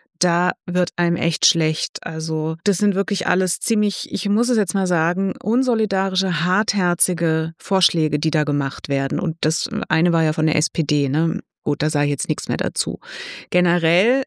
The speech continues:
finde ich, wird ja immer mit diesem Begriff der Eigenverantwortung hantiert, ja, also dass wir alle jetzt eigenverantwortlich sein müssen. Und ich würde immer sagen, ein Ver-, Eigenverantwortung ist echt eigentlich eine tolle Sache.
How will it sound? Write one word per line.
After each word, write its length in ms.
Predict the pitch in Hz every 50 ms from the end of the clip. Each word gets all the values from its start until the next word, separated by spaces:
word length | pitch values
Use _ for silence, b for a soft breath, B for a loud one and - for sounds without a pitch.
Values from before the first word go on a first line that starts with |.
| _ -
finde 340 | - - 233 214 220 226 226
ich, 480 | - - - 190 202 202 - - - - - - - - 208 -
wird 220 | 196 202 196 -
ja 80 | 214 196
immer 260 | - - 196 208 208 202
mit 180 | 202 185 180
diesem 200 | 202 185 - 190
Begriff 320 | 180 180 - - 196 180 -
der 240 | - 165 - -
Eigenverantwortung 1160 | 151 165 175 196 233 269 262 - 269 - - - 240 262 - - 254 254 254 - 262 262 247 247
hantiert, 800 | 247 247 254 247 - - 247 240 262 294 302 311 311 - - -
ja, 240 | 175 175 180 190 -
also 260 | - 190 180 - 180
dass 300 | 175 - 170 175 - -
wir 160 | 180 180 165 -
alle 180 | 170 175 185 190
jetzt 340 | 185 175 170 - - -
eigenverantwortlich 960 | 170 170 175 190 226 233 - 220 - - 170 214 208 - 214 214 - 214 208 -
sein 320 | - 208 196 196 208 208
müssen. 300 | 208 208 214 - - 214
Und 160 | - - - -
ich 160 | - - -
würde 240 | 202 226 220 208 -
immer 300 | - 226 247 277 269 254
sagen, 320 | 233 220 214 214 220 220
ein 260 | - - - 202 214 226
Ver-, 220 | - 214 - -
Eigenverantwortung 800 | 175 190 220 240 233 - 202 202 202 - 196 196 - 190 190 196
ist 160 | 190 - -
echt 320 | - 185 180 - - - 180
eigentlich 300 | 165 170 180 180 170 180
eine 100 | 175 -
tolle 320 | - 160 165 156 160 160
Sache. 420 | 165 151 160 165 - 247 269 330